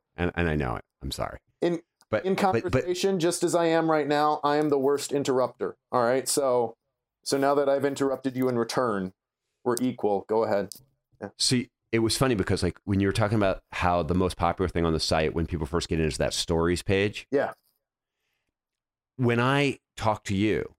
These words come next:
Speaker 2: Mm-hmm.
Speaker 1: like, my temptation is to go, like, "Tell me your story." And then I think, like, "Ah, you know what? Like, you heard one of these stories, you heard 'em all." Like, l-, l-, do you know what I mean? Deconversion stories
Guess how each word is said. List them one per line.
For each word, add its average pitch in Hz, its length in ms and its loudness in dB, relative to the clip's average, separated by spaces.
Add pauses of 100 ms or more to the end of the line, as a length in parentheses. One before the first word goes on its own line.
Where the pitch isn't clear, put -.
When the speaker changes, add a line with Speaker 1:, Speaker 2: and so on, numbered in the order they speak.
(320)
Speaker 2:
Mm-hmm. 92 200 -10 (300)
Speaker 1:
like, 110 200 -2
my 120 200 0
temptation 110 1080 -2 (120)
is 101 200 -2
to 92 80 -4
go, 95 120 0
like, 87 160 -2 (240)
"Tell 107 240 0
me 98 120 2
your 90 180 2
story." 85 560 -2 (800)
And 117 140 2
then 131 100 2
I 127 60 0
think, 117 240 0
like, 95 240 0
"Ah, 92 160 -2 (240)
you 147 80 -2
know 151 160 0
what? 139 240 0 (360)
Like, 123 220 -4 (640)
you 156 120 0
heard 156 160 2
one 113 160 2
of 107 40 4
these 98 140 2
stories, 87 340 0
you 80 100 0
heard 80 180 0
'em 73 100 0
all." 64 220 -2 (500)
Like, 107 160 0 (300)
l-, 123 120 -2
l-, 131 120 2
do 143 100 -4
you - 20 -2
know 110 60 -4
what 120 80 0
I - 40 2
mean? 147 180 2
Deconversion 131 640 2
stories 101 420 2